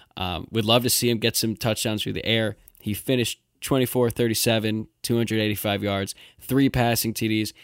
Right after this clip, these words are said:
He ran eight times, although a couple of those were sacks, for fifty-three yards, and he ran for two T Ds on the ground. So, accounted for five touchdowns. And, like, watching him,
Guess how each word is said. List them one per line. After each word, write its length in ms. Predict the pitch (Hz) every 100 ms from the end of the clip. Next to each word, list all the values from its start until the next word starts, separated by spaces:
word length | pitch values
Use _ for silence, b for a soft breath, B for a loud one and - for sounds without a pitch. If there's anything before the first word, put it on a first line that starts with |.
| b
He 140 | - 107
ran 380 | 98 117 117
eight 200 | 104 117
times, 360 | - 104 110 101
although 140 | 104
a 40 | 98
couple 220 | 117 110
of 100 | 107
those 140 | 104
were 80 | 92
sacks, 480 | - 113 104 101 -
for 160 | - 101 -
fifty-three 500 | 123 - 107 110 107
yards, 360 | 107 101 107 - B B _
and 100 | 110
he 60 | 107
ran 240 | 104 107
for 140 | 104 98
two 180 | - 104
T 160 | 101
Ds 160 | 92 92
on 80 | 85
the 60 |
ground. 340 | 82 98 73 - b b b
So, 400 | - 110 98 - -
accounted 340 | - 139 139 131
for 80 |
five 280 | 131 127 123
touchdowns. 680 | - 123 - 120 117 113 - B B B B _
And, 380 | 139 139 127 127 - _ _ _ -
like, 160 | 135
watching 400 | 120 135 143 143
him, 400 | 131 135 120 113